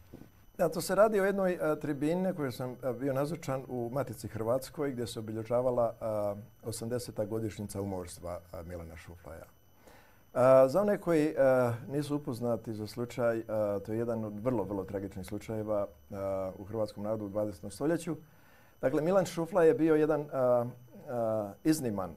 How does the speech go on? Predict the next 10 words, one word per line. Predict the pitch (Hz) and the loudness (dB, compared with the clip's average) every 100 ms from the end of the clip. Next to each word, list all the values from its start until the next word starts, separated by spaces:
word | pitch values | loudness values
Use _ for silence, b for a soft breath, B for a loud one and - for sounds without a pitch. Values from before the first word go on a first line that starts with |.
| - | -8
a, | 95 92 | -8 -6
čovjek, | - 135 151 143 - - | -4 0 0 0 -4 -6
a, | 110 104 98 | -4 -4 -2
veliki | 139 131 - 104 | 0 0 -2 -4
znanstvenik, | 127 135 - 135 123 120 - | -2 -4 -4 -4 -2 -4 -6
a, | 107 101 98 92 87 - | -2 2 2 0 -6 -8
filozof, | - 123 123 123 113 | -2 0 0 -2 -2
albanolog, | 107 104 113 123 117 117 - | 0 2 2 4 2 0 -2
a, | 104 98 - - | 0 0 -4 -2
poliglot, | 120 117 120 113 | 0 2 0 -2